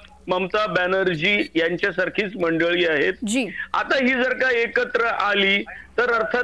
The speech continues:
Speaker 1: काँग्रेसची ताकद वाढेल, ही वस्तुस्थिती आहे.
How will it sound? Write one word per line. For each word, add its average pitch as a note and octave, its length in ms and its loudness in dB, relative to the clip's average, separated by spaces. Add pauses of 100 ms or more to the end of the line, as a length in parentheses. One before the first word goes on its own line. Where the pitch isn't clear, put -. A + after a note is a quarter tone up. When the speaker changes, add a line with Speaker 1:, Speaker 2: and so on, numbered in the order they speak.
(120)
Speaker 1:
काँग्रेसची A3 480 2
ताकद G#3+ 360 0
वाढेल, G3+ 540 2 (200)
ही A3+ 60 2
वस्तुस्थिती G#3 760 0
आहे. E3 240 2